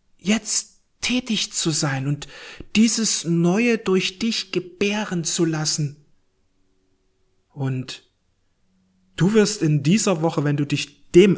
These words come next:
öffnest und dem Raum gibst, dem Zeit gibst, dich diesem zuwendest, einen Quantensprung machen können. Viele neue Ideen werden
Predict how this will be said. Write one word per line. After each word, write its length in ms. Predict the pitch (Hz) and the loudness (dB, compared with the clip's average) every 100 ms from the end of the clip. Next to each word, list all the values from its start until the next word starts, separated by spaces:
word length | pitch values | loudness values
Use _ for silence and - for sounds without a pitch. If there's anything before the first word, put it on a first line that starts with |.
| - | 2
öffnest 500 | 247 - 180 147 156 | 0 2 2 2 0
und 100 | 151 | 2
dem 120 | 156 | 4
Raum 420 | 143 160 247 262 | 4 4 4 2
gibst, 320 | 185 131 - | 0 -2 -2
dem 120 | 165 - | -4 -2
Zeit 520 | - 202 247 277 - | 0 0 -2 -6 -6
gibst, 600 | 135 117 - - - _ _ _ _ _ - _ _ - | -6 -6 -6 -8 -8 _ _ _ _ _ -20 _ _ -6
dich 160 | 156 | -6
diesem 360 | - 196 - 170 | 0 0 2 -2
zuwendest, 1080 | - - 254 226 190 151 120 104 - - _ _ _ - | 0 6 6 8 6 4 2 -2 -6 -8 _ _ _ -4
einen 100 | 151 | -2
Quantensprung 800 | 143 139 196 185 - 147 127 | 0 -2 -2 -6 -4 -4 -4
machen 300 | 113 113 110 | -6 -10 -12
können. 380 | 104 113 104 113 - _ _ _ _ _ _ _ _ _ - | -12 -12 -12 -16 -20 _ _ _ _ _ _ _ _ _ -6
Viele 300 | - 269 226 | 4 6 6
neue 280 | 202 202 | 2 2
Ideen 720 | 190 185 151 165 190 214 190 165 | 2 0 2 4 4 2 0 0
werden 520 | 156 151 147 135 | -2 -2 -4 -6